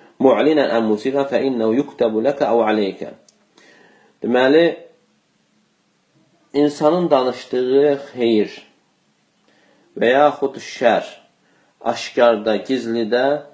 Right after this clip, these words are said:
ya insanın lehinə və yaxud da əleyhinə yazsın. Yəni, sənin danışdığın xeyir sözlər və yaxud şər sözlər, istəyir aşkarda olsun, istəyir gizlində olsun,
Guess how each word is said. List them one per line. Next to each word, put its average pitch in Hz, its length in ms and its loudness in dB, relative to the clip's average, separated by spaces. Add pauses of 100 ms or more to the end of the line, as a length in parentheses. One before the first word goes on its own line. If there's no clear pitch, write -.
(300)
ya 135 240 2 (100)
insanın 120 680 -2 (500)
lehinə 117 720 0
və 107 160 0
yaxud 123 480 -4
da 110 240 -2
əleyhinə 101 540 -6
yazsın. 95 320 -10
Yəni, 107 100 -8
sənin 131 320 -2
danışdığın 107 720 -4 (480)
xeyir 131 320 0
sözlər 90 480 -8
və 101 160 0
yaxud 143 320 2
şər 143 320 2
sözlər, - 480 -10 (560)
istəyir 135 380 0
aşkarda 135 420 0
olsun, 113 400 -4
istəyir - 380 -8
gizlində 120 420 -2
olsun, 143 400 -2